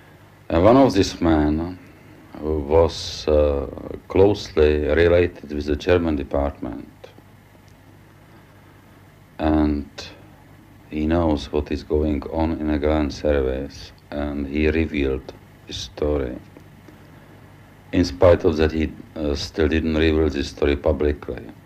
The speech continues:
But in the headquarters, it was known that the deputy chief of the Gehlen organization, General, Major General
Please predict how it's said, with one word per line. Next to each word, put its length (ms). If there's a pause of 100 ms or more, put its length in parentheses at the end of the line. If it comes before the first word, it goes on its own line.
(760)
But 240
in 80
the 80
headquarters, 880 (1160)
it 60
was 280
known 680
that 380
the 120
deputy 500
chief 540
of 340
the 400 (2500)
Gehlen 600
organization, 1300
General, 580 (140)
Major 360
General 600